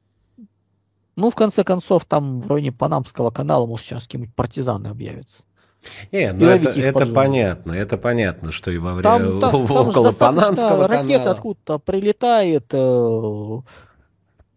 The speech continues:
Speaker 1: ударили, заблокировали, и начинайте повышать, э, по безопасности, прочёсывать, работать. Много чего можно сотворить. Плюс, э, когда несколько лет назад мы говорили о том, что судоходство станет опасным в ма-, в мире,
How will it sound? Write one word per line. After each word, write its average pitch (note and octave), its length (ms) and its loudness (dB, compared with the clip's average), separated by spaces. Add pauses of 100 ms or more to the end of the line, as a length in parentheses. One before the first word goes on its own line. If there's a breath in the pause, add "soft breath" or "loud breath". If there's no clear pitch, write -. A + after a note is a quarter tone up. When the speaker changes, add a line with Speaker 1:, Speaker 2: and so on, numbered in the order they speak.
(1120)
Speaker 1:
ударили, D#3+ 500 4
заблокировали, C3+ 840 0
и F3+ 240 -4
начинайте D#3+ 560 -2
повышать, B2 580 -4
э, - 100 -12 (160)
по C3 100 -4
безопасности, B2+ 760 0
прочёсывать, A#2 760 -10
работать. A#2+ 560 -4 (280 loud breath)
Много C4 240 2
чего E3+ 200 -2
можно A#2 220 -2
сотворить. - 480 -6 (340 loud breath)
Плюс, G3+ 500 2
э, D3 360 6
когда E3+ 340 4
несколько D#3+ 380 -4
лет D#3 200 0
назад C3+ 340 -2
мы C3 120 -8
говорили B2+ 400 -2
о A2 80 -4
том, C3+ 220 -6
что G#2+ 520 -6 (200 loud breath)
судоходство D3+ 760 0
станет C3 400 -4
опасным F#3+ 500 -4
в A2+ 80 -14
ма-, G#2 220 -12
в A2+ 120 -14
мире, A#2 320 -12